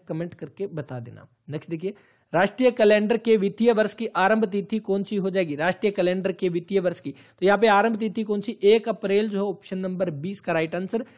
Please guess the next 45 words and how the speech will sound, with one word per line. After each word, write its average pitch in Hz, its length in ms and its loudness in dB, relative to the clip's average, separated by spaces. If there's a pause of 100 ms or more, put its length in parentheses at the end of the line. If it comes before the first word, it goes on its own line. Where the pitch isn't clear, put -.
(200)
आरबीआई 226 460 4
की 233 100 -4
जो 220 120 -4
स्थापना 208 480 0
होती 208 260 0
है, 220 40 2
आप 214 80 0
सभी 190 280 -2
को 202 80 -2
पता 196 180 -4
है, 190 160 2
यंग 226 140 0
हिल्टन 185 480 -2
आयोग 190 360 2
जो 175 120 -8
है, 180 200 -4
यंग 202 180 -6
हिल्टन 170 400 -6
आयोग, 180 360 -4 (260)
इसके 190 300 -2
तहत 196 520 -2 (120)
एक 208 220 4
अप्रैल 208 340 4
नाइनटीन 196 500 -2 (360)
थर्टी 196 300 2
फ़ाइव 214 360 4
को 233 120 0
जो 196 140 2
आपकी 190 280 2
स्थापना 185 480 -2
होती 180 340 -2
है 202 200 -2
आरबीआई 175 380 0
की। 185 140 -6
और 202 80 0
जो 175 140 -6
फाइनेंशियल 196 640 -2
ईयर 190 240 2
जो 185 140 -2
है 190 60 0
वो - 140 -10
एक 208 240 4
अप्रैल 175 340 -2
से 180 140 -6
लेकर 170 360 -2